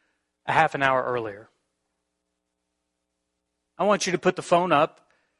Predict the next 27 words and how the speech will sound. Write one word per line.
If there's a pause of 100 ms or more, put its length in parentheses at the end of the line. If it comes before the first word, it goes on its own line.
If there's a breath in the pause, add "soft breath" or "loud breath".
(720)
a-,
and
go
to
bed
a
half
an
hour
earlier
than
you
do,
just
so
you're
physically (140)
rested. (1500 loud breath)
I
wanna
challenge
you
this
week (500 soft breath)
to (360)
get
up